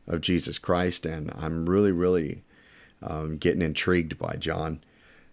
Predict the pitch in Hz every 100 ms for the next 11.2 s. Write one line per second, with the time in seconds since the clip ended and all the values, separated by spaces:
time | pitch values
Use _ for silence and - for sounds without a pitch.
0 | - 80 87 85 82 - - - - -
1 | - 101 143 165 151 - - - 107 107
2 | 95 90 - _ _ _ _ _ _ _
3 | _ _ _ _ _ - 85 78 78 69
4 | - _ 107 98 85 151 151 127 98 98
5 | 98 90 78 85 85 78 76 90 82 -
6 | - - - - - - - _ - 87
7 | 85 85 85 85 80 - 151 156 117 -
8 | 98 - 98 92 92 85 - _ 104 92
9 | 92 90 - 92 98 87 - 135 127 107
10 | 104 98 98 98 92 87 - - 127 123
11 | 120 117